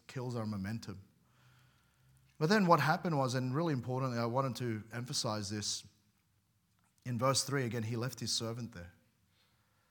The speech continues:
And then later in verse nine, so, so in the midst of that, the angel of the Lord comes. He, he comes a first time, he says, "Eat and drink."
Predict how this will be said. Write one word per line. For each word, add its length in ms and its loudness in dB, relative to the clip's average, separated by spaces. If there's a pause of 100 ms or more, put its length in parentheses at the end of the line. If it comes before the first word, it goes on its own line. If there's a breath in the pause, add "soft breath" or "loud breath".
(760)
And 140 2
then 120 6
later 440 10 (200)
in 140 2
verse 320 4
nine, 460 4 (1080)
so, 300 2
so 220 2 (180)
in 140 2
the 80 4
midst 320 8
of 100 4
that, 300 8
the 120 0
angel 280 4
of 60 2
the 60 2
Lord 300 0
comes. 640 0 (880 soft breath)
He, 140 -6
he 160 -4
comes 420 6
a 140 -2
first 400 6
time, 380 6
he 160 0
says, 440 0
"Eat 160 4
and 160 2
drink." 420 0